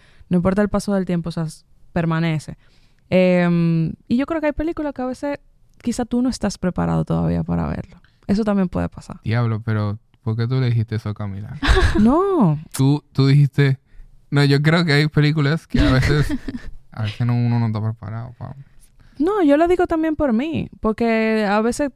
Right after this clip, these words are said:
Speaker 1: tú vas a poner, es como que tú tienes una mochila y tú le vas poniendo ahí toda la película que tú vas viendo, ¿no?
Speaker 2: Ajá.
Speaker 1: Y entonces,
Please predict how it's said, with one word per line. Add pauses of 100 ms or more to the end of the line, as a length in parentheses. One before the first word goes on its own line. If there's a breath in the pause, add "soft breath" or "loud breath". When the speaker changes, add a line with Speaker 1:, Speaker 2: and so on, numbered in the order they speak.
Speaker 1:
tú
vas
a
poner,
es
como
que
tú
tienes
una
mochila (640)
y
tú
le
vas
poniendo (320)
ahí
toda
la
película
que
tú
vas
viendo,
¿no? (220)
Speaker 2:
Ajá.
Speaker 1:
Y
entonces,